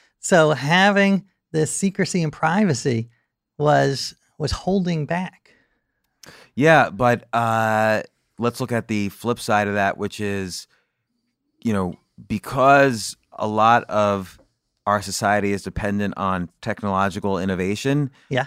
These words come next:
Speaker 2: often there's some degree of secrecy and privacy required to innovate, because your incentive to innovate is to be out there first, and so you can make the most amount of money. That's the incentive to come up with a new medicine that cures cancer. Now,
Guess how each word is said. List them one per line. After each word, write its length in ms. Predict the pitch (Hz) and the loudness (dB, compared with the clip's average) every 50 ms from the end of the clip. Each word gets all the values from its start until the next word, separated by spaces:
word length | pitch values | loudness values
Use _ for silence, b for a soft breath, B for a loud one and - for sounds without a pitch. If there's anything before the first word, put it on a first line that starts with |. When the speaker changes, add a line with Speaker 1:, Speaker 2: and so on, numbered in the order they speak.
| - | 0
Speaker 2:
often 440 | - 117 123 127 123 - 131 127 120 | 2 4 4 4 4 2 2 2 4
there's 220 | 117 113 110 101 | 2 2 0 -2
some 340 | - - - 123 123 123 123 | -4 -2 0 2 2 2 2
degree 480 | 110 113 92 98 110 110 110 110 110 107 | 0 0 0 0 2 2 2 2 2 0
of 200 | 85 110 104 - | 0 -2 -2 -2
secrecy 500 | - - 120 117 - 117 107 - 120 110 | -4 -4 -4 -4 -4 -6 -4 -2 -2 -2
and 100 | 107 98 | -2 -2
privacy 460 | - 104 104 107 107 101 101 104 110 | 0 0 2 2 2 0 -2 -2 -2
required 680 | 104 98 - - - 104 104 110 107 104 101 98 92 82 b b b b _ | -2 -2 -2 -2 0 2 2 4 4 2 2 0 -2 -4 b b b b _
to 120 | - - - | -12 -6 -4
innovate, 640 | - 156 165 143 107 117 107 107 107 - - _ | -2 0 0 0 2 2 2 2 0 -2 -4 _
because 300 | - 110 - 120 117 104 | -12 -8 -4 -4 -4 -2
your 80 | 104 110 | -2 -2
incentive 360 | 107 107 - - 143 143 143 123 | -2 -2 -2 0 0 0 0 -2
to 80 | - 95 | -2 -2
innovate 380 | 104 113 107 98 107 104 101 | 0 0 0 0 0 0 0
is 120 | 101 95 - | -2 -4 -4
to 120 | - 104 | -8 -6
be 340 | 92 104 101 101 101 95 b b b b b _ - | -4 -2 -2 0 -2 -2 b b b b b _ 0
out 260 | 104 107 113 110 - | 2 2 2 2 0
there 160 | 110 101 101 | -2 -2 -2
first, 580 | - - 147 143 147 147 143 139 - - - - _ _ _ _ _ | -2 0 2 2 4 4 2 2 -2 -8 -14 -18 _ _ _ _ _
and 300 | - - 107 104 101 95 | -6 -4 -2 -2 -2 -2
so 100 | - - | -4 -6
you 80 | 104 101 | -8 -8
can 100 | - 107 | -4 -4
make 140 | 113 110 90 | -4 -4 -2
the 80 | 98 104 | -2 -2
most 220 | 104 104 101 - | -2 -2 -2 -2
amount 200 | - 104 101 101 | -4 -4 -2 -2
of 40 | 104 | 0
money. 280 | 123 147 156 151 139 131 | 0 0 0 0 -2 -2
That's 300 | - - 104 117 117 - | -2 -2 -2 -2 -2 -2
the 120 | - 117 | -4 -4
incentive 500 | 107 107 - - 143 147 147 123 110 95 - | -4 -4 -2 -2 0 0 0 0 -2 -4 -6
to 260 | - 107 104 98 90 b b b b _ | -6 -4 -4 -4 -6 b b b b _
come 200 | - - 110 110 | -12 -8 -4 -4
up 100 | 110 101 | -2 -2
with 120 | 98 110 104 | -2 -2 -2
a 60 | 104 | 0
new 140 | 107 113 110 | 0 2 4
medicine 400 | 120 131 123 120 - - 110 101 | 4 4 4 2 0 0 0 0
that 140 | 101 101 - | 0 -2 -4
cures 340 | - - 110 107 107 - - | -2 0 0 0 0 -2 -2
cancer. 320 | - 131 131 131 117 - | -2 0 0 0 0 0
Now, 180 | 92 101 92 | -2 -2 -2